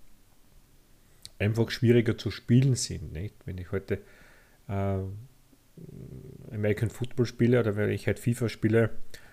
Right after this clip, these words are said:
dann spiele ich das lieber auf der Xbox als auf dem P C. Aber trotzdem ist der P C, oder hauptsächlich ist der P C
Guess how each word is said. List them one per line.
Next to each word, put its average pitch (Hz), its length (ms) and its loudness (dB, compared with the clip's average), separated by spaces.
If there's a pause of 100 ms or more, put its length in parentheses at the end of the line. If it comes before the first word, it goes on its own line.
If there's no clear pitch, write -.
(120)
dann 104 80 -4
spiele 107 200 -2
ich 110 80 -2
das - 200 -4
lieber 104 240 2
auf 101 160 -2
der 107 160 0
Xbox - 420 -2
als 98 320 0 (240)
auf - 200 -4
dem 98 100 -6
P - 160 -6
C. 117 280 0 (1200)
Aber 98 400 -2
trotzdem 107 420 -6
ist 117 240 -10
der - 60 -6
P 95 160 -8
C, - 80 -18
oder - 240 -8
hauptsächlich 101 340 -6
ist 98 140 -12
der 95 40 -8
P 92 140 -6
C 95 260 -2